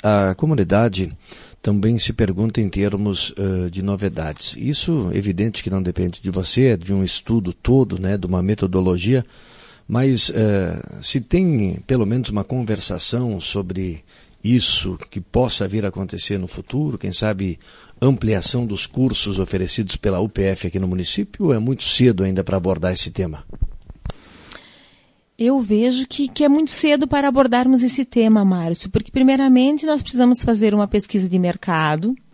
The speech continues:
Speaker 2: A partir dessa pesquisa de mercado, ãh,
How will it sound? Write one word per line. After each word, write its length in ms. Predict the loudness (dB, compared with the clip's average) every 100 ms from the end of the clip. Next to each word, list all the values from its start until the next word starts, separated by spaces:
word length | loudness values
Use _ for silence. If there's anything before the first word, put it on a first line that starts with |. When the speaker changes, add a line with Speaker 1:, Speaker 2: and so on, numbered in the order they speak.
| -20 -20 -16 -6
Speaker 2:
A 80 | 2
partir 300 | 2 4 0
dessa 180 | 0
pesquisa 320 | -2 0 2 4
de 80 |
mercado, 720 | 4 2 0 0 0 2 2 2
ãh, 300 | 2 2 2